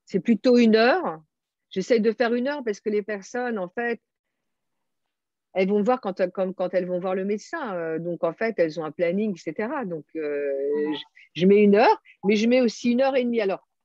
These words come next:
Speaker 1: euh, par contre, ce que j'ai mis en obligatoire, première séance, une heure et demie, c'est obligatoire. Donc voilà, donc c'est une heure et demie.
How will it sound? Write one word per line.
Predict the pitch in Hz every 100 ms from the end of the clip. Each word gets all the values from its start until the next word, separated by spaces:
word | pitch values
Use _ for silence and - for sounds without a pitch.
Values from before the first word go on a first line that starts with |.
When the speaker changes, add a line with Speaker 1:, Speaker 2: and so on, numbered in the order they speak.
| _ -
Speaker 1:
euh, |
par | 175 262
contre, | 320 269
ce |
que | 233
j'ai | 208
mis | 214
en | 190 240
obligatoire, | 262 233 190 - 156 220 196 _ _ _ _ -
première | 277 277 240
séance, | 208 214 - -
une | 220
heure | 196
et | 190
demie, | 208
c'est | 214 185
obligatoire. | 170 160 - - - _ _ _ _ _ _ _
Donc | 170 151
voilà, | 143 127 151
donc | 151
c'est | - 170
une | 196
heure | 196
et | 170
demie. | 160 175 320